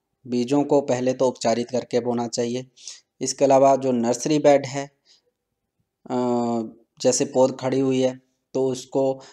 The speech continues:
लगभग दो सौ ग्राम per हंड्रेड लीटर वाटर के अंदर, अ, घोल बनाकर दो बार उसका छिड़काव करना चाहिए, या कह लो कि उसको ड्रेंच करना चाहिए, पौधे के आसपास डालना चाहिए।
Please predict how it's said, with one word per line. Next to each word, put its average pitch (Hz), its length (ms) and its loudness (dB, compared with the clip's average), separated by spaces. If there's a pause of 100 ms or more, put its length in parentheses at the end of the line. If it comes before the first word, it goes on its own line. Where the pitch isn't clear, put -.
(200)
लगभग 131 200 4
दो 127 380 0
सौ 165 240 2
ग्राम 135 500 2
per 156 100 4
हंड्रेड 127 440 -2
लीटर 127 300 -2
वाटर 120 360 -2
के 127 100 -4
अंदर, 120 260 -2 (540)
अ, 120 40 -4 (480)
घोल 123 280 2
बनाकर 131 520 0 (720)
दो 135 280 4
बार 135 200 6
उसका 135 560 0
छिड़काव 131 520 4
करना 117 300 -2
चाहिए, 107 300 -6
या 127 140 -2
कह 127 160 0
लो 131 100 0
कि 143 100 -2
उसको 135 180 -4
ड्रेंच 131 420 -2
करना 113 320 -4
चाहिए, 113 240 -8
पौधे 123 340 -4
के 127 100 -2
आसपास 120 440 0
डालना 113 380 -2
चाहिए। 104 380 -8